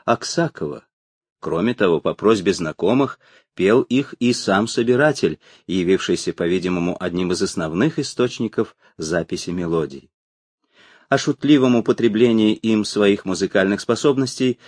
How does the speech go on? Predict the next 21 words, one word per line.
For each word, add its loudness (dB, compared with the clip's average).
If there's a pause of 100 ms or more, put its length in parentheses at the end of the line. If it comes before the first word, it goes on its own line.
(100)
вспоминал 0
в -8
старости 2
в -6
письме -2
к -8
другу 0
Погодин, 4
напоминая, -2
что -2
когда -2
вышла 0
в -14
свет -2
его -8
собственная -4 (220)
магистерская -4
диссертация -2 (360)
о 2
происхождении 0
Руси, -2